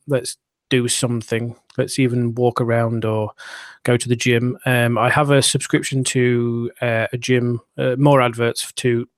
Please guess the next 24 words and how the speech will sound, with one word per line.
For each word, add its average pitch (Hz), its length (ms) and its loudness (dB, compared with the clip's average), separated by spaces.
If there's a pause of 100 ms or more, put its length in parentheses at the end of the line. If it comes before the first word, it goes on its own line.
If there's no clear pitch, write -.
(320)
um, 117 400 -4 (480)
called 147 220 4
Anytime 139 460 4
Fitness, 123 480 -2
which - 180 -4
has 120 240 -2
branches 120 480 -4 (100)
all 147 220 4
over 123 160 2
the 120 100 -2
U 117 120 -2
K. 113 260 -2
So 127 200 -4
that's 123 220 -4
become 127 460 -4
invaluable 123 600 0
to - 140 -8
me. 120 220 -6 (540)
Um, 123 420 2
for - 160 0
the 120 60 -4
same 127 240 2
price 120 380 0
as 117 300 -6